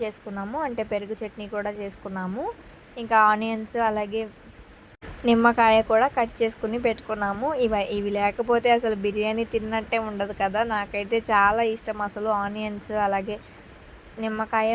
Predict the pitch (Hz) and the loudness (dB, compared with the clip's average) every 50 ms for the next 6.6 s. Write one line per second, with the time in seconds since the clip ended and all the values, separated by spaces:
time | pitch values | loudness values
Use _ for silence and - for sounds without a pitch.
0 | 226 - - 214 214 208 - - 220 202 - - 233 240 226 233 240 247 233 220 | 0 -2 -4 -6 -6 -6 -4 -6 -6 -6 -6 -4 -2 0 0 0 2 0 2 2
1 | 214 214 220 - 226 214 214 - 202 202 208 254 311 320 285 240 233 214 214 208 | 0 -2 -2 -4 -6 -6 -4 -4 -4 -4 -4 -4 -6 -6 -6 -4 -2 -2 -4 -2
2 | - 208 196 196 202 220 233 233 220 214 208 208 214 214 214 220 208 202 202 196 | -4 -4 0 2 2 4 4 2 2 2 2 2 0 0 -2 -2 0 0 -2 -2
3 | - 208 196 214 262 262 233 233 220 220 208 214 220 226 220 220 214 208 - 226 | -2 -4 0 0 0 0 0 -4 -4 -2 -2 -2 -2 -4 -6 -8 -8 -6 -4 -2
4 | 220 202 196 185 214 226 226 233 - 247 226 214 202 196 202 220 240 240 226 226 | -2 -2 -4 -2 -2 -2 -2 -2 -4 -2 -2 -2 -2 -4 -2 -2 -2 -2 -2 -4
5 | 214 - - 226 - 226 214 214 208 214 202 202 202 202 208 220 214 208 202 214 | -8 -8 -10 -10 -6 -6 -6 -4 -4 -6 -4 -4 -4 -2 -2 -2 -2 -2 -2 -4
6 | 220 214 214 202 196 190 - 196 190 190 214 226 | -4 -4 -4 -8 -8 -6 -6 -6 -6 -4 -4 -4